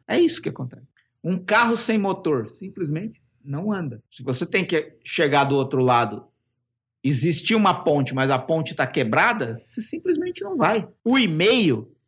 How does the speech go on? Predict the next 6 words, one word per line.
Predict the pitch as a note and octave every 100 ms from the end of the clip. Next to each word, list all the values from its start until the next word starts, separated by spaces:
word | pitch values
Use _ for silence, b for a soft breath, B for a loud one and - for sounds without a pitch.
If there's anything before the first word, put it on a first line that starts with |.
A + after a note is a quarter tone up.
| -
às | E3 F#3+ C3
vezes, | B2+ F#3+ A#3 E3 D3+
ele | F#3+
cria | G3+ - G3 B3 C4+ C4 -
esse | A3 A3+ B3+
rompimento. | F3+ C4+ C#4 E4 D4+ G#3+ B3 -